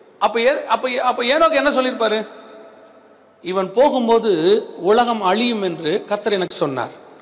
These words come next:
கரெக்டான்னு கேட்டீங்கன்னா, கரெக்டா மெத்துசுலா செத்த வருஷமோ ஜலப்பிரளயம் வந்த வருஷமோ ஒரே வருஷம். மெத்துசுலா என்னைக்கு செத்தானோ, நோவாவோட ஜலப்பிரளயம் வந்து உலகம் அழிஞ்ச வருஷமோ ஒரே வருஷம். இந்த வெளிப்பாடு யாருக்கு இருந்துச்சு? ஏனோக்கு. அதனால தான் யூதா பதினாலுல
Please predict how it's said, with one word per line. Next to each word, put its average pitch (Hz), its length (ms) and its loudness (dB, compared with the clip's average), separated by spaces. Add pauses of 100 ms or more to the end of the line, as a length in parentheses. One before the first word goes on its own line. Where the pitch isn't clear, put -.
(720)
கரெக்டான்னு 220 480 0
கேட்டீங்கன்னா, 160 540 -2
கரெக்டா 202 400 -2
மெத்துசுலா 190 500 0
செத்த 170 320 0
வருஷமோ 151 680 -2 (460)
ஜலப்பிரளயம் 196 540 0
வந்த 185 240 0
வருஷமோ 151 540 -4
ஒரே 160 240 2
வருஷம். 139 340 -8 (960)
மெத்துசுலா 226 420 2
என்னைக்கு 208 360 -2
செத்தானோ, 190 600 0 (300)
நோவாவோட 220 360 4
ஜலப்பிரளயம் 202 420 0
வந்து 208 180 -2
உலகம் 208 320 2
அழிஞ்ச 190 100 -4
வருஷமோ 214 500 0 (280)
ஒரே 208 180 4
வருஷம். 202 400 0 (240)
இந்த 226 280 0
வெளிப்பாடு 285 400 2
யாருக்கு 262 320 2
இருந்துச்சு? 277 500 -4 (500)
ஏனோக்கு. 247 380 2
அதனால 262 320 2
தான் 294 120 2
யூதா 269 400 2
பதினாலுல 233 540 2